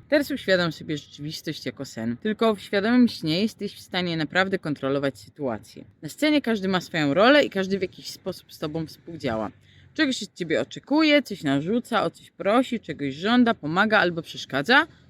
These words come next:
kocha albo nienawidzi. Spójrz na tę grę świadomie, z boku, a wówczas sam wszystko zrozumiesz. I teraz taki może mój komentarz. Otóż tutaj padło takie hasło jak świadomy sen.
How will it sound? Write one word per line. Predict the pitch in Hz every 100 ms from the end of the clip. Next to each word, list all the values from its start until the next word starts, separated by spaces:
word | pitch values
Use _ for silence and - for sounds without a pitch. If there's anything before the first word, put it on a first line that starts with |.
| _
kocha | 254 247 226
albo | 175 170
nienawidzi. | 160 147 139 127 - - -
Spójrz | - - 311 320
na | 240
tę | 202
grę | 185 190
świadomie, | - 147 135 196 233 254 277 -
z | 175 165
boku, | 139 139 214 262 311 _ _
a | -
wówczas | 170 175 - 135 -
sam | - 240 240
wszystko | - - 175
zrozumiesz. | 151 156 143 123 120 - - _
I | 247
teraz | 277 262 254 -
taki | - 208 208 202
może | 190 185 180
mój | 180 180
komentarz. | 170 175 151 156 156 220 240 - - -
Otóż | 214 233 -
tutaj | 220 208 196 196
padło | - 208 196 196 190
takie | - 170 - 180 175 175 170
hasło | - 180 - - 170 170 165
jak | 104 156 151 -
świadomy | - 156 160 147
sen. | - 104 101